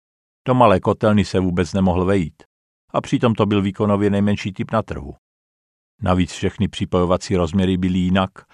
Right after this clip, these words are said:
a na jiných místech. A k tomu povinně akumulační nádrž, pět set litrů, víte, jak je to veliké? Ta už se vám do kotelny nevejde.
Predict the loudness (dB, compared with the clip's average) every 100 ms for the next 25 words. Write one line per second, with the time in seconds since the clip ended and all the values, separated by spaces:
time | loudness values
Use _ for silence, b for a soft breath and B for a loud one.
0 | B B -2 0 0 0 -2 -2 -4 -14
1 | -16 _ _ _ _ _ _ _ _ -8
2 | 2 4 4 4 2 2 0 -2 0 2
3 | 2 0 0 2 0 -2 -10 -20 _ 0
4 | 2 2 0 -2 -2 -4 -6 -6 -6 -2
5 | 0 -2 -2 -2 0 -2 -2 -2 -2 -8
6 | _ _ _ _ 2 4 4 2 4 2
7 | 0 0 2 2 0 0 -2 -4